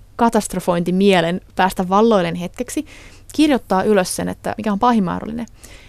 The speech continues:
Ja sen jälkeen, kun rupeaa sitä analysoimaan, niin miettii, että no mitä mä tekisin, jos tää kaikista pahin tapahtuisi, mikä suurella todennäköisyydellä ei tule tapahtumaan. Niin siinäkin huomaa sen, että hei, jopa tästä mä selviäisin.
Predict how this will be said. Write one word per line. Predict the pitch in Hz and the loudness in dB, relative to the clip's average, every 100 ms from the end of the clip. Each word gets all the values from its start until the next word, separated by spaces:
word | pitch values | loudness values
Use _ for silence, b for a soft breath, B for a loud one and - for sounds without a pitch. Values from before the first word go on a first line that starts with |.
| B | B
Ja | - | -6
sen | 359 302 | 0 4
jälkeen, | 285 277 226 | 4 4 2
kun | |
rupeaa | 208 214 | 0 0
sitä | 208 285 220 | -2 0 0
analysoimaan, | 254 202 - 180 180 180 190 | 2 0 -2 -6 -6 -6 -8
niin | 202 | -2
miettii, | 240 254 202 | 0 0 -2
että | - | -4
no | 214 | -2
mitä | 330 359 | -2 -2
mä | 247 | 2
tekisin, | 262 254 208 196 | 2 2 2 0
jos | 196 | -2
tää | - 196 - | -2 -4 -4
kaikista | 302 339 294 220 185 | -2 0 0 0 -2
pahin | 170 165 | -2 -2
tapahtuisi, | 165 175 170 - - B B B | -4 -6 -8 -10 -14 B B B
mikä | 208 220 - - - | -4 -4 -4 -10 -12
suurella | - 285 285 220 | -2 2 4 4
todennäköisyydellä | 220 202 185 180 180 190 - | 2 0 0 -4 -6 -8 -4
ei | 202 180 | -2 -2
tule | - 185 - | -4 -10 -8
tapahtumaan. | - - - 233 - 240 B B B | -8 -8 -8 -10 -10 -14 B B B
Niin | 247 | -4
siinäkin | - 392 311 220 - | -2 0 0 0 -2
huomaa | 330 262 208 190 | 2 4 2 0
sen, | 208 | -2
että | 202 - 202 | -6 -8 -10
hei, | 262 214 185 - - - - - - 214 | -8 -6 -8 -12 -20 -20 -20 -20 -14 0
jopa | 269 254 | 0 2
tästä | 202 247 254 - 170 | -2 0 -2 -4 -6
mä | 170 | -6
selviäisin. | - - 220 - - 226 254 | -8 -10 -10 -10 -12 -12 -12